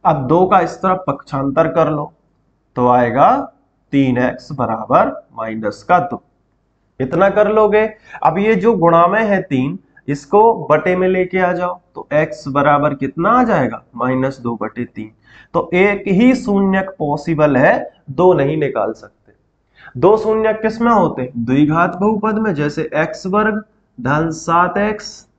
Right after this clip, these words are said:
धन दस। ये एक क्या है? द्विघात बहुपद है, इसको आप नोट कर लेना। बहुत ही,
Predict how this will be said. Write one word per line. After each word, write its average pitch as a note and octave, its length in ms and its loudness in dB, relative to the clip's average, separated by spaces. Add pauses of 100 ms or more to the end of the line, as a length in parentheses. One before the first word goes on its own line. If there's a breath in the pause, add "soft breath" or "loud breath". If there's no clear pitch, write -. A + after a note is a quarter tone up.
(140)
धन C3 320 -4
दस। D3 480 -4 (960 soft breath)
ये D#3+ 280 2 (120)
एक G#3+ 240 -2
क्या A#3 180 2
है? B2+ 200 -4 (380)
द्विघात F#3 600 2
बहुपद A#2 480 -4
है, - 140 -20
इसको C3 400 -4
आप E3 220 0
नोट D#3 560 -4
कर F#3+ 140 2
लेना। A#3 360 4 (320 loud breath)
बहुत D#3 480 -2
ही, G3+ 280 -2